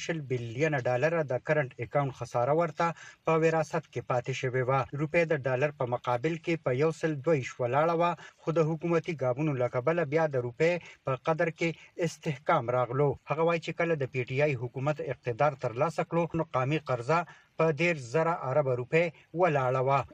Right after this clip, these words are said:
او څېړونکي هم دا خبره صحیح ګڼي چې کله دا حکومت په واک کې راغلو، نو د جاري کاتو خساره زیاته وه. اقتصاد پوه او خبریال مهتاب حیدر وایس اف امریکا ډیوه ریډیو ته وایي، موجوده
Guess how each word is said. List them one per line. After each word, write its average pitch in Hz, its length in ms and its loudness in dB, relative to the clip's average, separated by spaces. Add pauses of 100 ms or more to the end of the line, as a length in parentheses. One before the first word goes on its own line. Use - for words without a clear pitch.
(100)
او 160 180 4
څېړونکي 170 480 -2
هم 175 180 0
دا 131 180 0
خبره 139 360 2
صحیح 131 320 -2
ګڼي 175 200 2 (300)
چې - 160 -4
کله 170 240 2
دا 127 160 2
حکومت 135 440 -2
په 135 120 0
واک 147 220 4
کې 131 140 -2
راغلو، 165 300 2 (300)
نو 165 180 2
د 165 140 4
جاري 160 240 2 (100)
کاتو 131 260 0 (100)
خساره 131 420 0 (260)
زیاته 135 380 2
وه. 139 120 6 (280)
اقتصاد 160 480 -2
پوه 165 260 2
او 156 160 2
خبریال 139 460 0
مهتاب 127 420 -2
حیدر 165 300 0
وایس 127 260 0
اف - 140 -4
امریکا 160 360 0
ډیوه 123 300 -2
ریډیو 139 340 0
ته 131 120 0
وایي، 170 180 2 (100)
موجوده 160 380 0